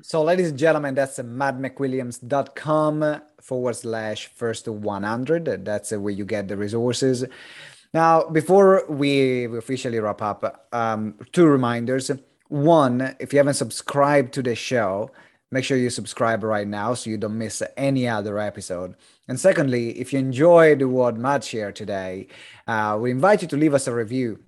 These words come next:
uh, on the show. And you know, the li-, reviews, uh, uh, are the lifeblood of every, of every podcast. So, uh, if you enjoy the show and you said, "Actually, I wanna give back, uh, to Simone, I wanna give back to Matt,"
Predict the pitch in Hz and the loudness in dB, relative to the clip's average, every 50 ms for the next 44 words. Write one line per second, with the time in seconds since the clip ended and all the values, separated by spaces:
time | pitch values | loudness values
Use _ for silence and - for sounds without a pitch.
0 | _ _ - 117 107 107 104 - - 113 117 113 104 110 104 - - 113 98 90 | _ _ -10 -8 -6 -6 -6 -6 -6 -8 -6 -6 -6 -6 -6 -6 -4 -4 -4 -4
1 | 92 98 - - - - _ _ - - 117 120 117 117 113 120 120 151 175 175 | -8 -12 -16 -20 -20 -20 _ _ -12 -8 -6 -4 -4 -2 -2 0 2 4 4 4
2 | 151 139 135 131 127 - - - 135 120 120 117 127 147 147 156 156 151 135 131 | 4 4 2 2 2 0 -4 -6 -8 -8 -6 -2 0 0 4 4 4 4 6 4
3 | 135 127 117 - - 120 117 113 110 107 107 - 110 110 107 98 98 92 90 101 | 2 2 0 -2 -6 -10 -10 -10 -10 -10 -10 -8 -6 -6 -8 -8 -10 -14 -12 -10
4 | 98 98 104 110 110 - - 113 98 92 80 - - - _ _ - 92 110 110 | -8 -6 -6 -6 -8 -8 -10 -10 -8 -8 -10 -14 -18 -20 _ _ -12 -8 -8 -8
5 | 98 104 101 87 - 110 113 117 110 104 107 95 113 110 101 95 95 92 92 - | -6 -8 -10 -10 -10 -8 -6 -6 -6 -6 -8 -10 -8 -8 -8 -8 -8 -12 -12 -8
6 | - 110 92 - - - - - - - - - 98 95 98 107 107 120 120 127 | -8 -8 -8 -8 -10 -16 -20 -20 -20 -20 -12 -10 -8 -6 -6 -6 -6 -6 -4 2
7 | 143 160 165 165 160 156 - - 156 156 156 156 156 156 151 151 - 131 131 127 | 4 4 6 6 4 4 4 4 6 6 8 8 8 6 6 4 0 -4 -8 -10
8 | 123 120 - 131 123 120 117 117 113 113 113 - - 123 131 135 135 - 139 131 | -10 -8 -6 -4 -4 -2 -2 -2 -2 -4 -4 -4 -4 -2 -2 -2 -2 -2 -2 0
9 | 131 131 120 - - - 135 147 156 143 131 113 117 123 117 95 95 104 117 120 | 0 -2 -4 -6 -4 0 2 2 2 2 0 -2 -4 -4 -6 -6 -6 -6 -4 -4
10 | 120 120 120 - - 127 123 120 117 110 - 127 - 123 120 123 123 117 117 127 | -4 -6 -6 -6 -4 -2 -2 -2 -4 -6 -8 -12 -10 -8 -8 -6 -4 -4 0 0
11 | 143 139 131 113 113 104 98 92 117 113 113 113 - - 113 107 110 113 117 117 | 2 2 0 -2 -4 -6 -6 -6 -6 -6 -6 -6 -8 -10 -8 -6 -6 -6 -6 -8
12 | - - | -6 -8